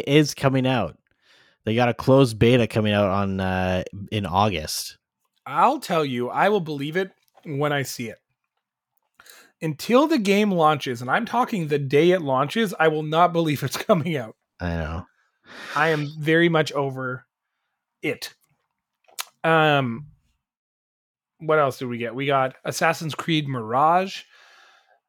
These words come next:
Speaker 2: and there is going to be a gameplay demo coming out soon, which seems pretty cool. I'm, I'm okay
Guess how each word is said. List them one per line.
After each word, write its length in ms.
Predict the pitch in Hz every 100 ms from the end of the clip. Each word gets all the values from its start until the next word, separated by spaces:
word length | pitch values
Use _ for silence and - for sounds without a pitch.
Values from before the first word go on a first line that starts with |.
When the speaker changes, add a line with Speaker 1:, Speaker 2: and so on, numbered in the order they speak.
| _ _ _
Speaker 2:
and 260 | - 165 147
there 120 | 143
is 240 | - 165 147
going 220 | 147 147
to 60 | 135
be 120 | 135
a 60 | 127
gameplay 540 | 127 120 117 107 127 -
demo 380 | 143 165 180 180
coming 340 | 175 180 175
out 160 | 180 165
soon, 320 | - 175 175
which 180 | 151 -
seems 240 | 151 135
pretty 360 | - 156 143 -
cool. 720 | - 226 220 214 214 208 196 _ - _
I'm, 320 | 147 143 147 _ _ _ _ _ _ _ _ _ _ _ _ _ _ _ _
I'm 140 | 196
okay 480 | 269 226 151 143 143